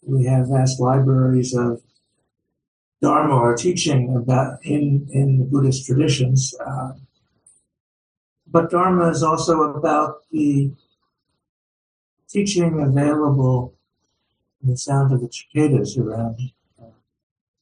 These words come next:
the Sendo and in, and at the lake and on the, on the streets and in the pastures. And anyway, uh,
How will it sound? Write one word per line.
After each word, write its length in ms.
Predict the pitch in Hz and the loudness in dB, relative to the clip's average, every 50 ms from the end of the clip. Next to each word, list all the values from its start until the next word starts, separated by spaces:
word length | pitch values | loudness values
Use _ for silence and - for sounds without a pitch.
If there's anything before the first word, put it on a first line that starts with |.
| _ | _
the 60 | - 127 | -2 -2
Sendo 640 | 131 - - 117 117 117 117 123 127 135 139 139 | -2 -2 -2 -4 -4 -2 0 2 2 4 4 4
and 340 | 135 127 123 123 127 131 - | 2 2 2 0 0 -2 -2
in, 380 | - 135 131 131 127 123 - - _ _ _ _ _ _ _ _ _ _ _ | 0 2 2 4 2 2 -2 -6 _ _ _ _ _ _ _ _ _ _ _
and 380 | - 123 123 120 120 127 131 - - _ _ _ _ _ _ _ _ _ _ _ _ - | -4 -4 -2 -2 -2 -6 -8 -12 -16 _ _ _ _ _ _ _ _ _ _ _ _ -14
at 120 | 131 - | -12 -6
the 80 | - 120 | -4 -2
lake 480 | 117 120 131 131 135 143 147 - - - - | 0 2 2 2 2 2 2 -2 -6 -14 -14
and 320 | 117 113 117 117 117 - - - _ _ - | -12 -10 -8 -10 -10 -12 -16 -20 _ _ -12
on 440 | 120 117 117 120 120 117 117 117 - | -6 -2 -2 0 0 0 -2 -4 -6
the, 320 | - 120 - - - - - | -10 -14 -12 -12 -12 -8 -2
on 220 | 120 120 120 120 123 | 0 2 4 4 2
the 80 | 131 | 2
streets 580 | 131 - - - 139 135 139 143 139 - - - | 0 -2 -2 2 4 4 6 4 4 0 -4 -6
and 360 | 123 120 117 117 117 113 - - _ - - - - _ _ _ _ _ _ _ - | -6 -6 -4 -4 -4 -6 -8 -12 _ -20 -20 -20 -20 _ _ _ _ _ _ _ -6
in 100 | 120 110 | -6 -6
the 80 | 113 - _ | -6 -4 _
pastures. 680 | - 135 135 135 131 - - 135 135 135 127 - - - - | 2 4 4 4 2 2 2 4 6 6 4 2 0 -4 -2
And 320 | 127 123 120 117 117 - - - _ _ _ _ _ _ _ _ _ - | -2 -2 -2 -2 -6 -10 -12 -18 _ _ _ _ _ _ _ _ _ -4
anyway, 420 | 147 147 135 120 - - - - - _ _ _ _ _ _ _ | 2 4 4 4 2 0 -4 -10 -16 _ _ _ _ _ _ _
uh, 260 | - - - - - | -16 -14 -14 -12 -14